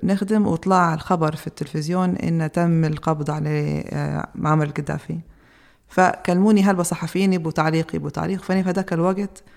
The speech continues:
رتبت ال-، النوت، يعني رتبت الملاحظات بتاعي لل-، للمقابلة، إن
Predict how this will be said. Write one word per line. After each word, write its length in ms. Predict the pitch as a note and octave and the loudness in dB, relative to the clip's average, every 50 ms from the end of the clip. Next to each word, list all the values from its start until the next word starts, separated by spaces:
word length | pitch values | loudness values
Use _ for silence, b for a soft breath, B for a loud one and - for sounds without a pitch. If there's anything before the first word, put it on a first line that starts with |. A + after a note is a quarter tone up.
| b b b b b b b b _ _ _ - | b b b b b b b b _ _ _ -2
رتبت 480 | E3+ E3 E3 - - G3+ G#3 - - - E3 | -2 -2 0 2 0 0 0 0 -6 -4 -4
ال-، 600 | D#3 D3+ D#3 D#3 D#3 D3+ D#3 D#3+ E3 E3 - E3 - - | -2 -2 -4 -4 -4 -4 -4 -6 -6 -8 -8 -12 -12 -8
النوت، 400 | - D#3 D#3 E3 E3 D#3+ - - | -4 -2 0 0 0 -2 -2 -4
يعني 360 | D#3+ D#3+ D3 D3+ D#3 - - - | -4 -4 -4 -4 -6 -8 -6 -6
رتبت 340 | D#3 D#3 - F#3 E3+ - - | -8 -4 -4 -4 -4 -2 0
الملاحظات 500 | D#3+ D#3+ E3 E3+ E3 F#3 F3 F#3 - - | 2 4 4 4 2 2 2 0 0 0
بتاعي 380 | E3 - F#3 F3+ E3+ E3 D#3+ D#3+ | -2 0 2 2 2 2 0 0
لل-، 220 | D#3 D3+ D3+ - | -2 -4 -4 -4
للمقابلة، 840 | D#3+ D#3 D3+ D3+ D3+ D#3 D#3 - - G3+ G3 F#3 F3+ F3+ F3+ - - | -6 -6 -4 -4 -4 -4 -6 -4 -2 -2 0 0 0 -2 -4 -2 -2
إن 400 | E3 E3 E3 D#3 D#3 D#3 D#3 D3+ | 0 0 0 -2 -2 -4 -6 -8